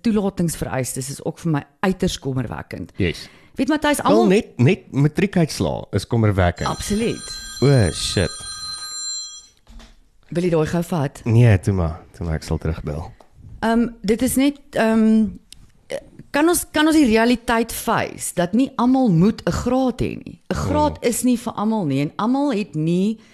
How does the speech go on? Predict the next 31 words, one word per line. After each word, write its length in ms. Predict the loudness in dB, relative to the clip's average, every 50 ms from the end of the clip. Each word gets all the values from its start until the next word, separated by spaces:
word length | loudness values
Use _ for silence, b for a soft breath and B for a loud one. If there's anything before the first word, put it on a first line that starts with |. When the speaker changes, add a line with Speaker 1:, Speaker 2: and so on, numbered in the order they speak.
| b b b b b b b b
Speaker 1:
die 140 | -4 -4 -4 -2 -2
tipe 300 | -4 -2 0 0 -2 0
intelligensie, 1300 | 0 0 0 0 -2 -2 -2 -4 -4 -2 0 2 2 4 2 2 0 -2 -4 -4 -2 -4 -4 -4 -6 -8 b b b b b b b b b b
en 120 | b -2 0
met 120 | 0 0
dit 140 | 0 -2 -2
bedoel 260 | -4 -6 -6 -4 -4 -4
ek, 260 | -4 -6 -8 -18 -20 -16 -8
daar's 240 | -6 -4 -4 -4 -4
verskillende 480 | -6 -8 -6 -4 -2 0 0 0 0 -2 -2
tipes 340 | -4 -4 -2 -2 -2 -2 -2
intelligensies, 880 | -4 -2 -2 -2 -2 -2 -2 0 0 0 0 0 -2 -4 -10 -8 -4 -2
né? 180 | 0 0 2
Speaker 2:
Mhm. 60 | 2
Speaker 1:
So 120 | 0 0 -2
ek 120 | -6 -6 -4
sê 140 | 0 2 2
nie 100 | 2 2
dat 160 | 0 -2 -4
as 80 | -2 -2
jy 220 | 0 0 2 2
nie 140 | 2 2 2
'n 60 | 2
graad 320 | 0 0 0 0 0 0 0
gaan 120 | 0 0
doen 120 | 0 0 0
as 100 | 0 0
jy 120 | -2 -2 -2 0
dom 340 | 0 2 2 2 2 0 -2
nie. 240 | -4 -6 -8 -10 -12 b b b b
Speaker 2:
Hmm. 200 | b -4 -4 -4